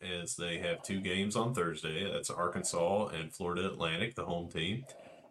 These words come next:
Uh, two games on Friday, Michigan State and Penn State, and then they wrap up the, uh, five-game trip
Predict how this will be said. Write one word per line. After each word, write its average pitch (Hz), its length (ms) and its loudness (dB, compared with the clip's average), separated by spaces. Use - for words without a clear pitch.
Uh, 120 300 6
two 139 160 8
games 123 340 10
on 98 200 10
Friday, 101 460 8
Michigan 92 400 2
State - 480 0
and 85 200 -4
Penn 131 220 2
State, 85 440 -2
and 87 240 -6
then 85 140 -6
they 80 140 -4
wrap 95 340 2
up 98 380 0
the, 82 340 -2
uh, 80 320 -2
five-game 85 680 4
trip 107 460 6